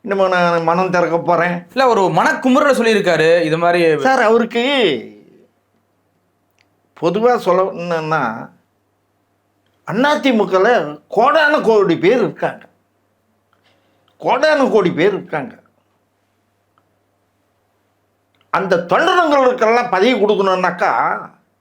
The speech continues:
Speaker 1: அப்போ இவர் எங்கே இருக்கணும்?
Speaker 2: உங்களை போன்று அவரும் எம் ஜி ஆரால் உருவாக்கப்பட்டவர் சார்.
Speaker 1: ஆமா சார்.
Speaker 2: எம் ஜி ஆர் காலத்திலே அவர் வந்து
Speaker 1: எம் ஜி ஆர் கால-,
Speaker 2: எம் எல் ஏ வந்திருக்காரு.
Speaker 1: சார்,
Speaker 2: அதுக்கப்புறம்
Speaker 1: அதுக்கா-,
Speaker 2: தொடர்ச்சியா வந்து ஜெயலலிதா அவர்கள் அவ-,
Speaker 1: சார்,
Speaker 2: அவர்
Speaker 1: அதுக்காக,
Speaker 2: காலத்துல வந்து அமைச்சரா
Speaker 1: அதுக்காக
Speaker 2: இருந்திருக்காரு.
Speaker 1: வந்து அவருக்கு கெடு கொடுக்க கூடாது.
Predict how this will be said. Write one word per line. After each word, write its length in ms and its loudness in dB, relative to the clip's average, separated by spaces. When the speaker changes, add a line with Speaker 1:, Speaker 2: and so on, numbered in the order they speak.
Speaker 1:
அப்போ 240 -2
இவர் 280 2
எங்கே 280 2
இருக்கணும்? 500 -2
Speaker 2:
உங்களை 280 -4
போன்று 340 -2
அவரும் 300 0
எம் 120 -8
ஜி 100 -4
ஆரால் 140 -2
உருவாக்கப்பட்டவர் 680 -4
சார். 320 -8
Speaker 1:
ஆமா 60 -20
சார். 200 -2
Speaker 2:
எம் 120 0
ஜி 120 0
ஆர் 100 2
காலத்திலே 320 0
அவர் 180 2
வந்து 240 0
Speaker 1:
எம் 200 -2
ஜி 80 0
ஆர் 140 4
கால-, 100 0
Speaker 2:
எம் 80 2
எல் 40 2
ஏ 100 4
வந்திருக்காரு. 580 0
Speaker 1:
சார், 20 0
Speaker 2:
அதுக்கப்புறம் 360 2
Speaker 1:
அதுக்கா-, 40 -6
Speaker 2:
தொடர்ச்சியா 400 0
வந்து 220 0
ஜெயலலிதா 300 2
அவர்கள் 400 0
அவ-, 500 0
Speaker 1:
சார், 160 2
Speaker 2:
அவர் 120 0
Speaker 1:
அதுக்காக, 120 -2
Speaker 2:
காலத்துல 500 2
வந்து 120 0
அமைச்சரா 260 0
Speaker 1:
அதுக்காக 120 2
Speaker 2:
இருந்திருக்காரு. 280 2
Speaker 1:
வந்து 260 2
அவருக்கு 320 0
கெடு 140 -2
கொடுக்க 240 -6
கூடாது. 340 -6